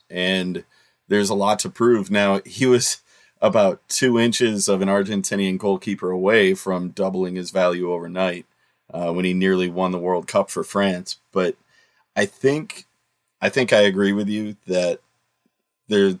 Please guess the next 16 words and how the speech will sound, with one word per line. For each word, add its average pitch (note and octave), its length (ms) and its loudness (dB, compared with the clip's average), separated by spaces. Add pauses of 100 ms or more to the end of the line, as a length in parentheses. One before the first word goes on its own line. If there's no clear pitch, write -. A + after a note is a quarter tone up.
there's A2 260 -2
not A2 320 -2
gonna G#2+ 160 0
be G2 160 0
any G2 180 0
depreciation F2+ 880 -4
here. F2+ 300 -4 (340)
His G2 200 0
value G2 440 2
is F#2+ 160 0
kind F#2 260 -2
of, F2 240 -6 (380)
um, F2 520 -6 (160)
there, F#2 260 2 (580)
the - 100 0
basement B2 540 0